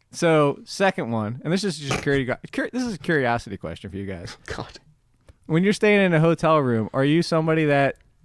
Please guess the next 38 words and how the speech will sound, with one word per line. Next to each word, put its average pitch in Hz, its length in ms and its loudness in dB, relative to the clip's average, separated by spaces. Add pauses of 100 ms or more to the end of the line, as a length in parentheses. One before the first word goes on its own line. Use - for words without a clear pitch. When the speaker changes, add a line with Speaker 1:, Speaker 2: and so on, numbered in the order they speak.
Speaker 1:
doesn't 147 340 0
want 143 180 0
it - 60 -8
cleaned 151 320 -2
every 139 160 0
single 135 280 -2
day 139 400 2 (360)
and 120 180 0
doesn't 131 220 0
even 131 200 0
get 147 160 2
it 156 100 -2
cleaned 165 460 -4
like 123 200 -2
I 151 280 2
do? 180 200 4 (140)
I, 151 60 4
like, 175 180 4 (300)
I 208 160 6
put - 220 0
the 190 80 -2
thing 202 200 2
on 175 280 4
and 151 80 0
it's 135 80 -2
like, 147 220 0
"Don't, 170 300 4
I 156 120 0 (140)
just 165 200 -2
don't 165 160 2
even 160 120 0
come 151 140 0
in 147 60 0
my 143 80 0
room 127 180 -2
until 127 140 -2
I 117 80 0
leave." 104 280 -6